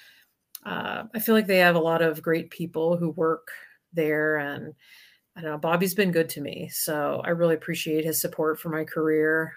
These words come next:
I like when people, um,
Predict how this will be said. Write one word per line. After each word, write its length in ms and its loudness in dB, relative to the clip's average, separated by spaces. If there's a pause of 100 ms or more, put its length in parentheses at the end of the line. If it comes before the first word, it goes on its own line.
(160)
I 80 -6
like 280 0
when 200 -4
people, 760 -2 (600)
um, 540 -6